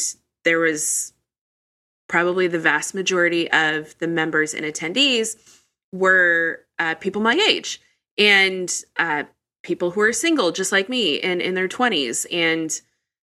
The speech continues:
I wanted the full gamut, but I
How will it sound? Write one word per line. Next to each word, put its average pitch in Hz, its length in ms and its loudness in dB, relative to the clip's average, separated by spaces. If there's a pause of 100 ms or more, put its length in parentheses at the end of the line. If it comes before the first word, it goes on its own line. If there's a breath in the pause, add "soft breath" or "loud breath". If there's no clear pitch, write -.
(140)
I 196 100 4
wanted 226 500 2
the 196 80 -2
full 196 300 -2
gamut, 170 720 0
but 170 180 2
I 160 300 0